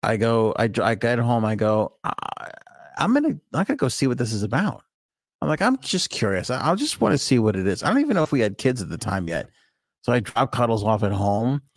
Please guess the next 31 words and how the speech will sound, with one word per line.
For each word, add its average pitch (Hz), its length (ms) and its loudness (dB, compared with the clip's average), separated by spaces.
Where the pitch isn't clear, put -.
I 95 60 -4
got 113 200 0
back 110 200 2
in 95 60 -4
the 95 80 -6
car 98 360 0
and 107 100 0
I 92 100 0
went 101 260 0
out. 107 400 0
You 107 80 -4
know, 98 100 0
it's, - 160 -6
like, - 80 0
only 117 340 4
another 104 280 4
two, 107 280 0
three 101 220 2
exits 101 340 -2
away 98 160 0
from 95 200 -6
our 92 200 -2
home. 104 380 0
I 98 40 -2
get 113 240 2
in, 117 280 2
uh, 120 160 2
like, 120 180 2
it 76 160 -2
was 143 260 0
crazy. 147 800 -2